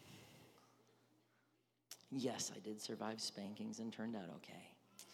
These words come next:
So be diligent. And he says, "And turn from your indifference." Look, I stand at the door and knock.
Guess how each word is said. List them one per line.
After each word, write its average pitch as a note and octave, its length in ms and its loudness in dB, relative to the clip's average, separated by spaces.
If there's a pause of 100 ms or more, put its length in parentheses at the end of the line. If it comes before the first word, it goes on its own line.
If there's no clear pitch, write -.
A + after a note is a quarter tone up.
(280)
So D#3+ 120 10
be F#3 160 12
diligent. E3+ 840 12 (380)
And D#3 60 4
he D3+ 60 10
says, C#3+ 240 4
"And C3+ 180 4
turn F#3+ 440 8
from D3 240 4
your D3 240 8
indifference." A#2+ 1080 -2 (1700)
Look, E3 200 12
I D#3 120 12
stand D#3 460 8
at D3+ 100 0
the E3 60 0
door B2 320 6 (3500)
and G#2 160 2
knock. F2+ 320 -4